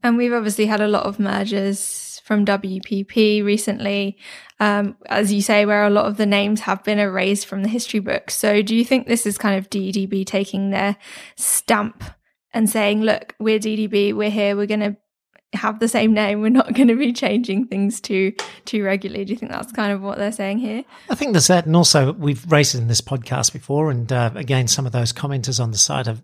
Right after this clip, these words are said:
Speaker 2: said this about some of the other brands, that, uh, these are companies that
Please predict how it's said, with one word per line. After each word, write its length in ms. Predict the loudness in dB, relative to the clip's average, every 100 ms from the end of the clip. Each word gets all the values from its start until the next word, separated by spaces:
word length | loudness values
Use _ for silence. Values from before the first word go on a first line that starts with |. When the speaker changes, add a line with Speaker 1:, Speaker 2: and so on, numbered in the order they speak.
| -8
Speaker 2:
said 260 | -4 -2 -2
this 140 | -4
about 240 | -6 -4
some 220 | -4 -2 -4
of 160 | -6
the 140 | -2 -2
other 160 | -2
brands, 440 | -4 -8 -8 -8 -6
that, 280 | -6 -4
uh, 120 | -2 -2 -8 -20 0
these 200 | 2 4
are 20 |
companies 440 | 2 -2 0 -2 0
that 280 | -2 -4